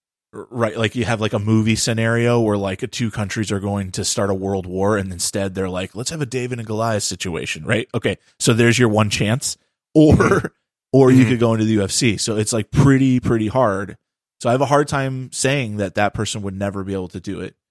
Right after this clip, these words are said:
Speaker 1: Second of all, uh, for sure, professional boxing, no way. You can't do that. 'Cause if you're trying to knock somebody out, there's no,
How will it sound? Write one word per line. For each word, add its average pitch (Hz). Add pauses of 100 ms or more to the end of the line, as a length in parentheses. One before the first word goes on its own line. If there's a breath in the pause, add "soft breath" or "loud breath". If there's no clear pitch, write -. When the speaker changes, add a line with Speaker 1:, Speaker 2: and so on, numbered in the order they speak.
(480)
Speaker 1:
Second 185
of 143
all, 117 (580)
uh, 113 (120)
for 214
sure, 262
professional 156
boxing, 127
no 101
way. 87 (180)
You 113
can't 107
do 76
that. -
'Cause 120
if 131
you're 190
trying 196
to 151
knock 131
somebody 104
out, 98
there's 95
no, 87